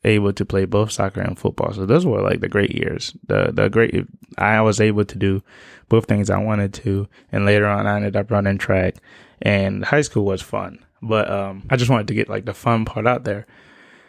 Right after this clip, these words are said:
But <sighs> I think, I believe it was in two thousand twelve,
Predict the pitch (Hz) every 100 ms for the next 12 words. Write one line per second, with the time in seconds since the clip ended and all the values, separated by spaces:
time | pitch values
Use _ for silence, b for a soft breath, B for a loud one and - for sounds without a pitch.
0 | b b b b - 131 120 - - -
1 | - - - - - - - _ _ _
2 | _ - - 113 143 147 143 - - -
3 | - - _ - 147 143 117 - - -
4 | - 101 107 - 104 107 104 - - -
5 | 117 - 151 165 160 165 -